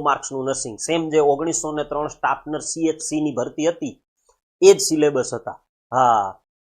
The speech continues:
એટલે અહીંયા મિત્રો ખાસ એ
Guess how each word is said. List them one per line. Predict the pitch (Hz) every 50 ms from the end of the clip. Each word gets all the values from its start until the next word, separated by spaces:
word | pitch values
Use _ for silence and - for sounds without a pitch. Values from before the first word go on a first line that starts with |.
| _ _ _ _ _ _ _ _ _ _ _ _ _ _ _ _
એટલે | 160 165 165 165 - 180 185 190 196 196 196 190 190 185 - - _ _ _ _
અહીંયા | 143 160 170 180 185 185 180 180
મિત્રો | 180 180 - 185 185 185 185 185 180 - - - - _ _ _ _ _ _ _ _ _ _ _ _ _ _ _ _ _ _ _ _ _ _ _ _ _ _
ખાસ | - - 170 180 180 - - - - _ _ _ _ -
એ | 185